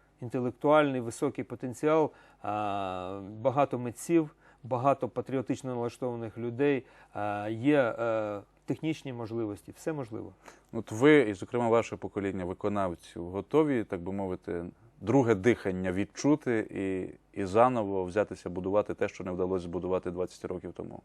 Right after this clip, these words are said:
Speaker 1: Василю, я особисто відчуваю страшенну недореалізованість. Я знаю, що я міг би реалізувати свій потенціал значно потужніше. Але, ну, так от не складається чомусь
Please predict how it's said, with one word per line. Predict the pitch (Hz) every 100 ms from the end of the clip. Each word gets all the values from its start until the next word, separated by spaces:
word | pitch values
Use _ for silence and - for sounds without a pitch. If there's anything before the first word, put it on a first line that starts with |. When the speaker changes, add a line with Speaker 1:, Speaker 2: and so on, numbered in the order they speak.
| _ _
Speaker 1:
Василю, | 127 - 170 123
я | 120 120 214 247
особисто | 190 127 147 131 135 - 110
відчуваю | 127 - 143 170 170 156 - _ _
страшенну | - - - 180 - 208 196 160 135 107
недореалізованість. | 120 151 160 131 139 131 131 127 113 117 101 90 82 - _ _ _ _ -
Я | 131 127
знаю, | 151 156 143
що | -
я | 131
міг | 135 120
би | 117
реалізувати | 120 117 117 107 120 156 165 110 -
свій | - 120
потенціал | 123 - 117 - 127
значно | 110 123 117 - 104 95 _ _ _ _ _ _ - -
потужніше. | 131 - 123 101 95 - - _ _ -
Але, | 120 151 180 160
ну, | 147 156
так | - 160 143
от | -
не | 143
складається | - 143 135 165 143 - 117
чомусь | 139 131 117 -